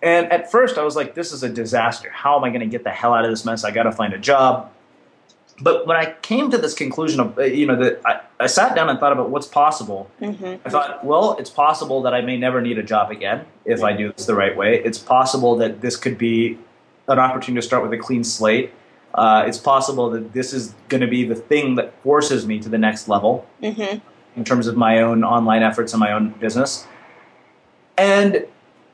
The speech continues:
Speaker 1: I'm realizing that maybe, you know, the, the reason this is happening is because it was what was meant to happen.
Speaker 2: That's
Speaker 1: And
Speaker 2: right.
Speaker 1: now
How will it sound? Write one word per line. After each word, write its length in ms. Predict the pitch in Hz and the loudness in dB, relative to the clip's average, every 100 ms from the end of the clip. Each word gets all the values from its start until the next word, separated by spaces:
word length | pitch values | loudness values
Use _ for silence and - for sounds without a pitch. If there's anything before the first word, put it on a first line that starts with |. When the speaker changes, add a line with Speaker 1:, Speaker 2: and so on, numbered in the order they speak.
| _ _ | _ _
Speaker 1:
I'm 140 | 180 190 | 0 4
realizing 600 | 202 277 262 139 151 143 | 4 6 4 2 -2 -4
that 180 | 143 147 | -6 -6
maybe, 720 | 139 143 247 240 131 139 - _ _ _ _ | -4 -2 -2 -2 -4 -4 -8 _ _ _ _
you 100 | 165 | -4
know, 100 | 170 | -2
the, 100 | 170 | -2
the 340 | - 147 135 147 | -4 -8 0 2
reason 260 | 170 220 | 4 2
this 160 | 185 165 | -2 -6
is 100 | 131 | -6
happening 520 | 151 233 254 127 131 | 0 0 0 -4 -4
is 160 | 143 135 | -6 -8
because 380 | 120 143 160 160 | -8 -4 -2 -2
it 80 | |
was 120 | 165 135 | -4 0
what 160 | 175 | 0
was 120 | 175 | 0
meant 180 | 165 208 | -2 -2
to 80 | 214 | 0
happen. 300 | 107 92 - - _ | -2 -4 -6 -20 _
Speaker 2:
That's 200 | 127 131 | -2 2
Speaker 1:
And 100 | 127 | 4
Speaker 2:
right. 140 | 127 175 | 4 2
Speaker 1:
now 160 | 151 | 0